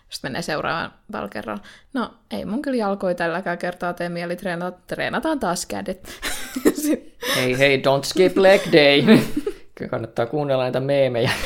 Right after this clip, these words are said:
Speaker 1: Mm.
Speaker 2: Että
Speaker 1: Nyt on tullut vähän itsestä,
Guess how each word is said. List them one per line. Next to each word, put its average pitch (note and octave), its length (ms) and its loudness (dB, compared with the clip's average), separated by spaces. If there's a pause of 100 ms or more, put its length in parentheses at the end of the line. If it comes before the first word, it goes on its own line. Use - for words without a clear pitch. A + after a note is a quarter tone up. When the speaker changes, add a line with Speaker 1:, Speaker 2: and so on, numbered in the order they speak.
(260)
Speaker 1:
Mm. G#3+ 320 2 (500)
Speaker 2:
Että - 280 -14 (160)
Speaker 1:
Nyt - 180 -6
on E3+ 120 -4
tullut G3+ 260 0
vähän F3+ 220 0
itsestä, F#3 440 -4